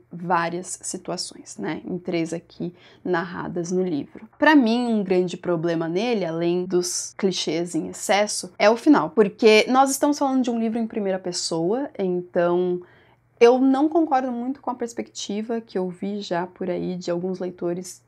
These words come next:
de muitos leitores, que consideram o livro romantizando um relacionamento abusivo. Eu não acho que ele faça isso, porque nós estamos falando de um relacionamento amoroso, então a protagonista, ela está envolvida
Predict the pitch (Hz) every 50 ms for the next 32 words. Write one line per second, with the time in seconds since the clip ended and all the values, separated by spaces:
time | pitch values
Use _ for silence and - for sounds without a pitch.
0 | _ - 180 170 175 175 190 233 254 - 202 180 175 175 196 196 208 - - _
1 | - 208 - - 214 220 - - 196 202 196 202 208 220 220 226 220 - - -
2 | - _ _ - 233 226 214 214 214 220 202 202 208 220 226 220 220 220 _ _
3 | _ _ _ _ _ - - 262 277 277 285 285 277 - - 277 247 220 208 190
4 | 202 226 247 254 247 262 262 277 277 _ _ _ _ - - 233 240 233 233 233
5 | 233 208 214 214 214 220 202 220 202 175 170 170 202 233 269 277 262 262 277 -
6 | - 277 269 262 - 247 247 - 254 240 240 254 247 - - - 262 254 - -
7 | 262 269 277 277 277 277 - 302 302 302 - 285 285 277 269 285 277 277 269 262
8 | 269 262 262 - 262 254 254 254 262 262 254 254 247 233 220 214 226 254 285 285
9 | 269 294 302 302 277 254 247 - 233 233 233 - 240 233 226 226 226 226 220 220
10 | 226 - - 226 214 214 214 208 202 202 - - - - 233 269 349 392 349 254
11 | 220 208 202 185 175 185 190 180 170 175 175